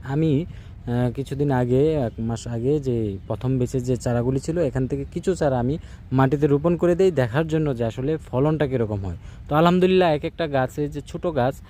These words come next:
এই গাছে আলহামদুলিল্লাহ যে পরিমাণ, আম,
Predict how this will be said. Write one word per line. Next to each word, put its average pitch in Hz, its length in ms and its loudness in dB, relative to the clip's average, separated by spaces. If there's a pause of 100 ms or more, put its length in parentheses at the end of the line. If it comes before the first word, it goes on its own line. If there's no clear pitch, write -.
(280)
এই 147 160 2
গাছে 165 440 4
আলহামদুলিল্লাহ 147 560 2
যে 135 260 0
পরিমাণ, 147 560 -2 (360)
আম, 120 560 0